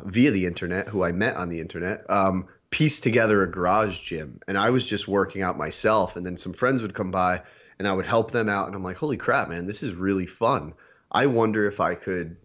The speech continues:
make this a thing." And I, I had every idea in my head, from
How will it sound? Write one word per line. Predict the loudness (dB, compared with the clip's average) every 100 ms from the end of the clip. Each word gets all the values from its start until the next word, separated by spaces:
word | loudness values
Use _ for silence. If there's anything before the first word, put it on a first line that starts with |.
| -8
make | -4 -4 -2
this | -4 -4
a |
thing." | -6 0 2 2 -2 -4
And | 0
I, | 2 0 -2
I | -2
had | 0 2
every | 0 2 2
idea | 2 0 -2 -2
in |
my | -2 -4
head, | 0 0
from | 0 0 0 -2